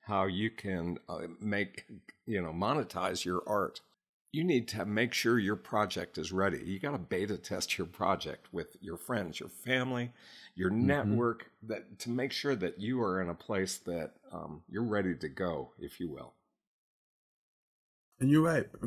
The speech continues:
Speaker 2: because they'll tell you the truth, hopefully. Y-, y-, m-, your parents may not tell you the truth,
Speaker 1: Yeah.
Speaker 2: but your fr-, <laughs> your fr-,
Speaker 1: <laughs> Yeah.
Speaker 2: your parent, your mom's gonna say, "No, no matter what you do," she go, "Oh, that's my baby. You sound so good. You look so good. This is wonderful." But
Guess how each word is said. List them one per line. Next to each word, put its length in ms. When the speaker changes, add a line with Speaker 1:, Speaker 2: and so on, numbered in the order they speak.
Speaker 2:
because 260
they'll 160
tell 160
you 80
the 80
truth, 340
hopefully. 420
Y-, 120
y-, 120
m-, 260
your 120
parents 340
may 80
not 120
tell 140
you 80
the 80
truth, 360
Speaker 1:
Yeah. 100
Speaker 2:
but 180
your 100
fr-, 320
<laughs> 80
your 100
fr-, 400
Speaker 1:
<laughs> 60
Yeah. 80
Speaker 2:
your 100
parent, 280
your 140
mom's 300
gonna 140
say, 120
"No, 60
no 180
matter 200
what 240
you 80
do," 240
she 160
go, 120
"Oh, 160
that's 180
my 180
baby. 360
You 220
sound 400
so 260
good. 320
You 140
look 160
so 200
good. 280
This 140
is 100
wonderful." 480
But 200